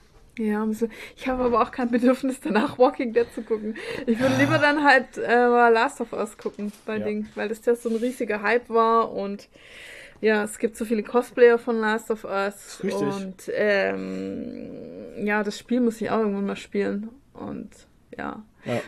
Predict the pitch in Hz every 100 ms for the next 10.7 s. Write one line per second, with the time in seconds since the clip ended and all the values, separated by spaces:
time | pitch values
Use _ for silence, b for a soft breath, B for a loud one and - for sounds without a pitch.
0 | - 220 277 262 208 233 233 254 233 220
1 | - 208 233 - 269 269 233 - 208 247
2 | - 233 220 233 226 - 214 220 214 -
3 | - 202 208 - - 202 196 - 226 220
4 | 202 226 - 190 190 214 B B B -
5 | 214 214 226 226 208 190 226 220 - 233
6 | 247 - - 233 226 220 202 208 208 208
7 | 220 B B B _ 202 208 208 208 190
8 | 208 226 208 214 214 226 214 214 190 214
9 | 214 208 214 220 - 277 254 220 233 -
10 | 214 208 - - 202 208 220